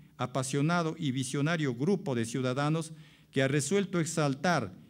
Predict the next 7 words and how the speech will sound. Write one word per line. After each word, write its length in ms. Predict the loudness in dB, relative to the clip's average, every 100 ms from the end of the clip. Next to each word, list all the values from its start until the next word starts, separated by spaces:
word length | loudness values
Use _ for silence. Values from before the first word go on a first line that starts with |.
| -4
editando 580 | -2 -2 0 0 2 2
la 120 | 0
revista 480 | 0 0 0 -2 -4
Girón 380 | 0 0 0
trescientos 500 | 0 -2 -2 -2 -4
sesenta 400 | -4 -4 -4 -2
grados, 460 | -2 0 0 -2